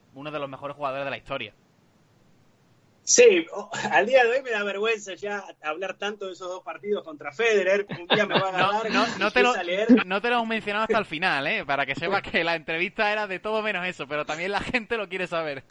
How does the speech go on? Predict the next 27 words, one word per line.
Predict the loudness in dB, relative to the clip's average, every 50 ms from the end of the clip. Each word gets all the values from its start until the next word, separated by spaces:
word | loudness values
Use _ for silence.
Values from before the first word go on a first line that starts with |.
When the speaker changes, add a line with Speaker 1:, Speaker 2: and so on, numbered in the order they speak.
| -12
Speaker 1:
<laughs> | -12 -12 -8 _ -4 -4 -4 -6 -12 -12 -10 -10 -10 -10 _ _ -4
Speaker 2:
Me | 0 2 4
va | 6 6
a | 6
agarrar | 6 6 6 6 4 2
Federer | 2 0 0 0 2 2 0 0 0 -2
un | -2 -4
día | -4 -4 -4 -4
y |
me | -4 -4
va | -4
a | -4
decir, | -6 -6 -10 -14
"Che, | -12 -6 -4 -4 -2
vení, | -4 -4 -6
vamos | -10 -12 -10 -10 -10 -10
a | -10 -8
jugar, | -6 -8 -8 -8 -10
vamos | -12 -10 -8 -8 -8 -8
a | -10 -8
jugar, | -4 -4 -2 -2 -2
que | -2 -2 -2
esto | -2 -2 -4
no | -8 -6 -4
puede | -4 -4 -4 -2
quedar | -2 -2 -2 -2 -4
así. | -4 -4 -6